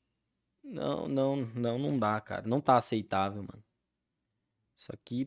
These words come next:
tá parecendo mais porta de, de telha. Não, não é possível.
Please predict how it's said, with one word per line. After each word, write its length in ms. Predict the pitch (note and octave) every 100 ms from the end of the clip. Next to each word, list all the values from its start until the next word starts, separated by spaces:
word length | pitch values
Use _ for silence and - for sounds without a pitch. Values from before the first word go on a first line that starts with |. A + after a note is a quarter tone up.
| -
tá 80 | B2
parecendo 400 | C3 C3 C#3+ C3+
mais 680 | B2+ C3 D#3 C#3 - - - _ _
porta 380 | A#2+ C3+ C3+ B2
de, 220 | A#2+ G#2
de 160 | G2+ - _
telha. 420 | B2 C3 G#2+ F#2+ - _ _ _ _ _ _ _ _ _ -
Não, 160 | -
não 60 | -
é 40 |
possível. 640 | - - - G2 F#2+ G2